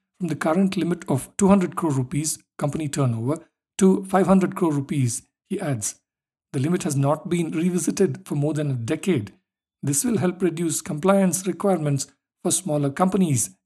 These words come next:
Yalamanchi says. Overall, the government should actively consider the cost of compliance, litigation, and the refund process to improve the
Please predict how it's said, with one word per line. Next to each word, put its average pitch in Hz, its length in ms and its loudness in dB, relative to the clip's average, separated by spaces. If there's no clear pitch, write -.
Yalamanchi 139 460 -2
says. 113 500 -4
Overall, 175 560 4
the 139 140 -2
government 160 460 2
should - 260 -4
actively 202 420 0
consider 185 400 0
the 147 120 -2
cost 151 320 -4
of 127 140 -14
compliance, 156 640 -2
litigation, 160 720 0
and 180 140 -2
the 165 80 0
refund 190 400 -2
process 190 500 -2
to - 160 -4
improve 175 420 -2
the - 160 -6